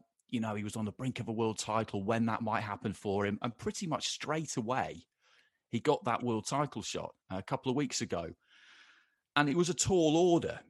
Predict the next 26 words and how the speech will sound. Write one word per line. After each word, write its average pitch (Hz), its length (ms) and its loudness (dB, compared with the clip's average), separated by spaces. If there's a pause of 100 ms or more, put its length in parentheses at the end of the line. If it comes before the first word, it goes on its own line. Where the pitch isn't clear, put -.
(120)
because 104 280 -2
he 117 100 0
was 120 140 2
in 120 160 4
with 117 360 0 (300)
a 123 80 -4
fighter 127 540 0
who 107 480 0
hadn't 123 360 2
lost 131 280 4
since 123 180 2
two 123 220 2
thousand 110 420 2
and 107 100 2
eight, 117 340 0
and 110 120 2
that 110 160 2
was 113 140 -4
against 113 280 -2
Nonito 110 520 0
Donaire, 101 480 -2 (240)
who 110 60 -4
was 98 120 -4
a 104 40 -2
very 123 260 4
long-reigning 117 840 2